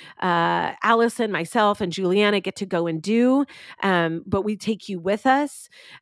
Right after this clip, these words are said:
Uh, but we also want to encourage you. I want to encourage you.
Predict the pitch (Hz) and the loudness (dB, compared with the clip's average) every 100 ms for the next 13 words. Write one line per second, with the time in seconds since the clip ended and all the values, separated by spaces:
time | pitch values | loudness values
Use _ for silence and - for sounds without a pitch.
0 | - 180 170 196 240 - 214 294 285 302 | -6 -4 -2 -2 -2 -4 -4 -4 -2 0
1 | 285 262 - - 190 185 185 - 220 170 | 2 0 -4 -8 -2 -2 -2 -6 -6 -6
2 | - 151 156 160 135 - 208 240 277 233 | -4 -4 -4 -6 -8 -6 -4 0 0 -2
3 | 202 - 196 170 185 175 170 - - 196 | -4 -8 -8 -6 -4 -4 -4 -8 -8 -10